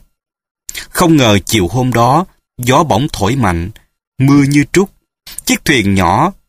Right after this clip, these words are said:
bị gió thổi trôi dạt về phía nam. Bây giờ bắt đầu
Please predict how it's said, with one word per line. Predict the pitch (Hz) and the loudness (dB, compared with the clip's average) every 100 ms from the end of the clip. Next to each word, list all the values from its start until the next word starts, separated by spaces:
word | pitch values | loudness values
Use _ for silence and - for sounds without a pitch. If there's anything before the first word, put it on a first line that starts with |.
| _ - | _ -4
bị | 107 98 104 | 0 0 0
gió | 131 175 | 0 0
thổi | 117 90 135 - | -2 -2 -2 0
trôi | 165 156 | 0 2
dạt | 117 101 - | 0 -2 -4
về | - 87 - | -4 -4 -4
phía | 127 | -4
nam. | 131 127 123 - _ _ _ _ _ - | -2 -2 -4 -10 _ _ _ _ _ -4
Bây | 113 139 | -2 0
giờ | 120 90 | 0 0
bắt | 160 - | -4 -4
đầu | 117 92 | 0 0